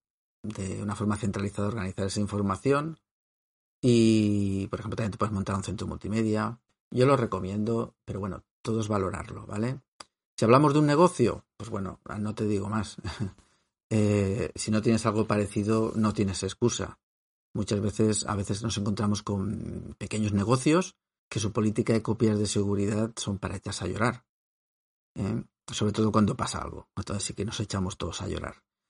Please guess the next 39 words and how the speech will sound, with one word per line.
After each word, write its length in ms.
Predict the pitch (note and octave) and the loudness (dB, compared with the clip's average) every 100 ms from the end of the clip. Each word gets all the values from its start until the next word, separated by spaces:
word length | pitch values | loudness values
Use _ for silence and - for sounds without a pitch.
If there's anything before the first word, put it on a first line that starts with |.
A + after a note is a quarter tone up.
| _ _ | _ _
Así 200 | B2 - | -8 -6
que 200 | G2+ A2 | 0 0
revisa 460 | F#2+ G2+ G#2+ A2+ G#2 | 2 2 2 2 2
tu 240 | A#2+ A#2 | 4 4
política 540 | A2+ G#2 A2 G#2 - G#2+ | 4 4 4 2 0 2
de 100 | G#2 | 2
seguridad, 760 | - G2+ G#2 G#2+ A#2 B2+ C3 B2+ | 0 0 0 2 2 2 2 0
cómo 240 | G#2+ G#2 | 0 0
haces 220 | G2 - | 0 -2
las 200 | G2 F#2+ | -2 -2
copias, 640 | - B2 B2 A2+ A2+ A2 - | 0 0 4 4 4 0 -6
cuánta, 720 | - G2+ G2 - F#2+ F#2 C2 | -2 0 0 -2 0 0 -2
cuándo 260 | G#2+ G#2 | 0 0
las 200 | F#2+ F#2 | 0 0
haces, 580 | A#2+ A#2 G#2+ A2 G#2+ - _ _ _ _ _ _ _ | 0 2 2 2 0 -4 _ _ _ _ _ _ _
en 160 | - A2+ | 2 6
qué 120 | B2 | 8
medios 320 | A#2 A#2 A2 | 10 10 8
las 240 | G2+ G2 - | 6 4 4
haces, 400 | A#2 - A2 G#2+ | 4 6 6 4
si 260 | - G#2 | 0 -2
están 240 | G2 G#2+ G#2+ | 0 2 2
protegidas 440 | G#2+ G#2+ A2 G2+ | 4 2 4 4
contra 320 | A2 G2+ G#2 | 4 2 0
ransomware, 880 | G#2+ G#2+ G2+ G2+ F#2+ A#2 A#2 A#2+ B2+ - _ _ _ | 0 0 2 0 4 6 6 4 -2 -12 _ _ _
si 140 | - G#2 | -10 -6
en 60 | |
caso 240 | F#2+ G#2+ G#2+ | -2 0 0
de 40 | |
que 60 | G#2 | 0
te 60 | |
entre 180 | G#2+ B2 | -2 -2
un 60 | G2+ | -2
ransomware, 440 | G2 G#2 G2 G2+ | -4 -2 -2 -2
¿qué 120 | G2+ | -2
va 100 | F#2+ | -2
a 80 | F#2+ | -2
pasar, 360 | - - A2 G#2+ | -2 0 2 2
vale? 340 | G#2 A#2 B2+ | 4 4 2